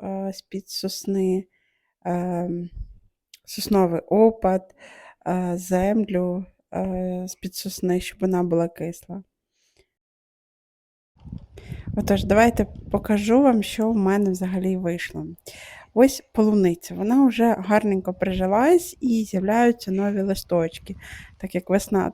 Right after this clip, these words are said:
осінь тепла, е, полуниця добре прижилась. От, е, на весну буду вкривати її, застеляти її соломою. На зиму не хочу, на весну от вкрию. Тут я планую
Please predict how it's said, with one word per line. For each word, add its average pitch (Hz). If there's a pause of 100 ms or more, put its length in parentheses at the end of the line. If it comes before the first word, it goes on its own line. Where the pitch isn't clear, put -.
осінь 196
тепла, 302
е, 208 (600)
полуниця 220
добре 175
прижилась. 214 (720)
От, 180
е, 196
на 220
весну 277
буду 214
вкривати 190
її, 196 (140)
застеляти 185
її 180 (180)
соломою. 165
На 180
зиму 185
не 190
хочу, 294
на 214
весну 233
от 220 (540)
вкрию. 156
Тут 285
я 233
планую 196